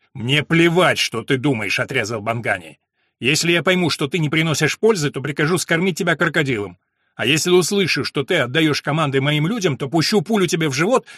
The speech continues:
и брошу в заросли. Посмотрим, кто раньше тебя обгладает, леопарды или земноводные твари. При попытке к бегству будет то же самое. Ты меня понял?"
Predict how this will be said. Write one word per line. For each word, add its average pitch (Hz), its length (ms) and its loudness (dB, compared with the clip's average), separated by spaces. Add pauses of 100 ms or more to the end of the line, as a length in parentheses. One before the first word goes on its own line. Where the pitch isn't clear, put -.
и 185 80 -6
брошу 214 460 4
в 170 40 0
заросли. 131 600 -2 (180)
Посмотрим, 175 540 2
кто 185 220 0
раньше 165 300 0
тебя 127 260 -4
обгладает, 127 520 -2
леопарды 156 640 0 (180)
или 196 200 2
земноводные 165 580 0
твари. 104 380 -6 (480)
При 135 160 2
попытке 165 580 2
к 143 100 -2
бегству 139 540 -2
будет 151 320 -2
то 175 140 0
же 156 120 0
самое. 113 400 -2
Ты 147 120 0
меня 151 200 2
понял?" 196 440 0